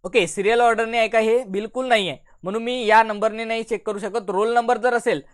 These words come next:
तर चेक करतो. रोल नंबर सांगा, लगेच सांगतो. एकशे बाय-, अ, ब्याऐंशी वाला एक दिसला होता. प्रफुल्ल सर, I think एकशे ब्याऐंशी बऱ्यापैकी स्कोअर आहे विद्यार्थ्यांना, कारण की माझे जे विद्यार्थी आहेत त्यांनाच तर एकशे पन्नासच्या वरती आहे.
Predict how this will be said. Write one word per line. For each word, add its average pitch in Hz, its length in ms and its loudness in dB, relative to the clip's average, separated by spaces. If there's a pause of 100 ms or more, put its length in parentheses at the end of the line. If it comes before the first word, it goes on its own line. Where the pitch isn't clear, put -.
(140)
तर 240 80 0
चेक 220 300 0
करतो. 156 360 0
रोल 190 240 0
नंबर 226 220 2
सांगा, 214 240 2
लगेच 208 280 4
सांगतो. 156 400 -6 (1120)
एकशे 175 280 0
बाय-, 202 260 2 (100)
अ, 165 200 2
ब्याऐंशी 185 340 0
वाला 196 200 2
एक 180 220 -2
दिसला 170 260 -2
होता. 143 220 0 (220)
प्रफुल्ल 202 360 0
सर, 226 120 6
I 185 40 6
think 240 360 0 (320)
एकशे 196 280 2
ब्याऐंशी 220 320 0
बऱ्यापैकी 208 600 2
स्कोअर 214 280 2
आहे 214 140 6
विद्यार्थ्यांना, 175 540 0 (380)
कारण 208 220 4
की 240 120 -4
माझे 208 280 2
जे 240 120 -4
विद्यार्थी 226 360 0
आहेत 208 100 -2
त्यांनाच 214 340 0
तर 240 80 2
एकशे 214 220 0
पन्नासच्या 214 420 -2
वरती 208 280 -2
आहे. 151 220 -2